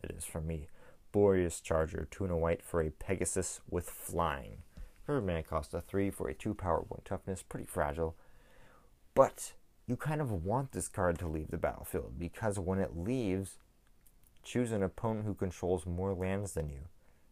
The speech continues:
Then you search your library for the number of playing cards equal to the difference, like plains, the lands.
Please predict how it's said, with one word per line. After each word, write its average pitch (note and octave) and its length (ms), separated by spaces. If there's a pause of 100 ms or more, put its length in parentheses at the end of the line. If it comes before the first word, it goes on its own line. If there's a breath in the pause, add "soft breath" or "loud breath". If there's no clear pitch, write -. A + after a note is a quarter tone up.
(200 soft breath)
Then F#2 300
you F2+ 140
search - 320
your G2 120
library F2 460
for F2+ 460
the F2+ 100
number F2 440
of - 120 (120)
playing F#2 420
cards E2 640 (240)
equal G#2+ 460
to G#2 160
the G#2 100
difference, F#2 420 (100)
like B1+ 220 (120)
plains, D#2+ 640
the E2 80
lands. D2+ 640